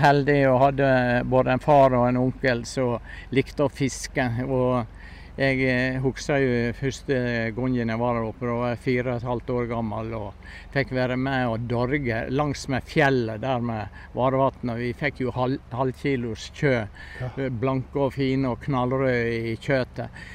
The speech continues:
Speaker 1: Det som var problemet der oppe, det var nemlig det at på grunn av at vi likte å fiske, så vart vi der til det vart mørkt.
Speaker 2: <laughs>
Speaker 1: Og da hadde vi bare en måte å, eh,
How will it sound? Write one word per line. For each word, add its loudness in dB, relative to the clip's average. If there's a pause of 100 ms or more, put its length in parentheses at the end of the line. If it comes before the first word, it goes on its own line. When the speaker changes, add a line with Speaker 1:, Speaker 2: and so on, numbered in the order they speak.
(180)
Speaker 1:
Det 6
som 2
var 6
problemet 4
der 2
oppe, 0 (320)
det 6
var 4
nemlig 2
det 4
at 0
på 4
grunn 2
av 2
at 0
vi 2
likte 0
å -10
fiske, -4 (260)
så 2
vart 4
vi 6
der 4
til 2
det 4 (180)
vart -6
mørkt. -2 (380)
Speaker 2:
<laughs> 6
Speaker 1:
Og 8 (180)
da 8 (340)
hadde 6
vi 4
bare 6
en 2
måte 2
å, 6 (480)
eh, -2